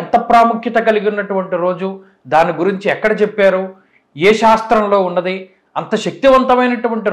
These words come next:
రోజు మనకి ఎందుకు అంత ప్రాచుర్యంలో లేదు అనేటువంటి విషయాన్ని గమనిస్తే, ఎవరైనా సరే శ్రీనాథుడు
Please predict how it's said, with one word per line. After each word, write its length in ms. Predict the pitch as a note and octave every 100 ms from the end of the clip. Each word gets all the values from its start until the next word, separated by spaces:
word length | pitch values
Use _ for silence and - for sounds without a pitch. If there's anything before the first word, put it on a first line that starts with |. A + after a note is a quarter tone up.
| F3
రోజు 300 | G#3+ A3 A#3+ E3 F#3 G3 E3
మనకి 240 | F#3 - F3+ E3+
ఎందుకు 220 | A3 D4 B3
అంత 120 | A#3 -
ప్రాచుర్యంలో 680 | F3 A3+ A#3+ A#3 A3 A3 G#3 F3+ F3+
లేదు 260 | G#3 F#3 C3 _ _ -
అనేటువంటి 500 | D#3 G#3 G#3 G#3 F#3+ D#3+
విషయాన్ని 380 | D3 G#3 F#3+ F3 D3
గమనిస్తే, 480 | D#3 E3 D#3+ G#3+ A#3 - _ _ _ _ _ _ -
ఎవరైనా 500 | D3 G#3 C4+ C4 C4 -
సరే 220 | G#3+ A#3 F3+ F#3+ A3 A3+ _ _ _ _ _ _ _ -
శ్రీనాథుడు 640 | E3 F#3+ B3 C4 A3